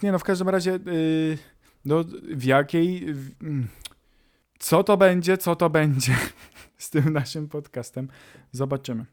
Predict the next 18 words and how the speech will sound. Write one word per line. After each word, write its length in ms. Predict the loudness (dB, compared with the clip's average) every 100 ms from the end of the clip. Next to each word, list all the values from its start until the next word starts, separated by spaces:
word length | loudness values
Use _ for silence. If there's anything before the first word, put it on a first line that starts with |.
| _
No 120 | -4
nie 260 | -2 0 0
wiem, 160 | -2
no, 100 | -2
będziemy 460 | -4 -4 -2 -2 -4
coś 140 | -8
kombinować, 460 | -6 -4 0 2 2
być 180 | 0 -2
może 340 | 0 2 2
założymy 380 | 2 0 0 0
bloga 320 | 0 2 2
i 40 | 0
będziemy, 540 | -2 -2 -2 -2 -2 -6 -18 -2
e, 140 | 0
jakieś 320 | 0 -2 -6 0
formy 360 | 2 2 2
artystyczne 800 | 2 2 -2 -2 -8 -2 -2 0 -2 -4
udostępniać. 880 | -4 -2 -4 -6 -8 -8 -12 -16 -20